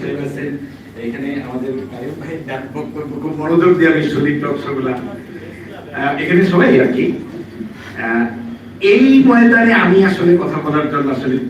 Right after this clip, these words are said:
যখন আমার বাবলু ভাই ডায়াসে বসলো, আমি খুব ভয় পেয়ে গেলাম, আমি এখানে কি বলবো, আমি তো এমনি থেকে অনেকটাই দূরে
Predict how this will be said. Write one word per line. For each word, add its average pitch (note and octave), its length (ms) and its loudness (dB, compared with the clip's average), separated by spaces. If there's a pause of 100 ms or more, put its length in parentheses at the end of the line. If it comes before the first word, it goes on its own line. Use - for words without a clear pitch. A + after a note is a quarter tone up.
(160)
যখন C3+ 240 -4
আমার E3+ 140 4
বাবলু E3+ 320 6
ভাই F3 140 8
ডায়াসে D3+ 320 2
বসলো, F3+ 340 4
আমি F#3+ 120 4
খুব E3+ 180 4
ভয় E3 240 2
পেয়ে E3+ 160 4
গেলাম, C3 220 2
আমি E3+ 360 8
এখানে - 240 4
কি F#3+ 80 -2 (540)
বলবো, E3 320 4
আমি E3+ 240 2
তো F#3 60 0
এমনি F3+ 200 6
থেকে F3 200 4
অনেকটাই D#3 500 0 (120)
দূরে F#3 140 2